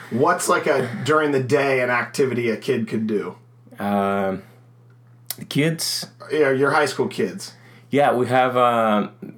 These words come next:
Speaker 2: in the morning we have, uh, a meeting with them.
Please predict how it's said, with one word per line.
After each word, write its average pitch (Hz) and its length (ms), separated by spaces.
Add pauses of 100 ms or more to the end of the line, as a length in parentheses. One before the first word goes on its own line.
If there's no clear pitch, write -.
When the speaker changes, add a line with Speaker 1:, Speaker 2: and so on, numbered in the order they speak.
(120)
Speaker 2:
in 107 320
the 110 80
morning 143 380
we 110 80
have, 110 260
uh, 98 480 (960)
a 98 60
meeting 139 460 (120)
with - 120
them. 110 320